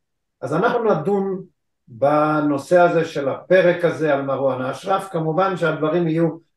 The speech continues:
יחסית בקיצור, ואנחנו ממליצים לכל המאזינים פשוט לק-, לקנות את הספר ולקרוא את כל הפרטים. תוכלו את הספר הזה לקנות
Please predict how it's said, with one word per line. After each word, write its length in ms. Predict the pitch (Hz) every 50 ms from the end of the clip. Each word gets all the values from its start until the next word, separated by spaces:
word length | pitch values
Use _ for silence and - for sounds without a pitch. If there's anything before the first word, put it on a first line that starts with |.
| _ _ _ _ -
יחסית 540 | 156 151 - 180 160 - - 208 208 160 147
בקיצור, 880 | 165 160 - 151 143 - - - 160 165 180 202 - - - - - _ _ _ _ _ _ _ -
ואנחנו 380 | 135 135 143 160 156 151 160 160
ממליצים 600 | 156 156 156 151 151 151 - - 208 208 196 175
לכל 280 | 151 135 - 160 165 165
המאזינים 680 | 165 165 165 165 160 156 180 196 220 254 262 254 - -
פשוט 320 | 180 170 - 202 202 180 -
לק-, 340 | 196 185 170 - - - - 185 180 180 175 175 175
לקנות 440 | 170 165 165 - 180 185 185 185
את 120 | 190 - 190
הספר 540 | 180 - - 208 208 - - 185 170 160 147
ולקרוא 580 | 156 156 151 151 - - 151 156 160 165 165 - - _ _ _ - -
את 120 | 143 -
כל 200 | - 160 156 147
הפרטים. 600 | 143 - - 127 131 131 - 139 123 113 113 117 - - _ _ _ _ _ _ _ _ _ _ _ _ _ _ -
תוכלו 420 | - 151 147 - 180 202 202 202
את 120 | 180 - -
הספר 460 | 147 - - 175 175 - 180 156 156
הזה 520 | 151 139 151 175 170 160 160 156 151 151 135
לקנות 680 | 135 139 139 - 175 175 180 175 160 156 156 - - _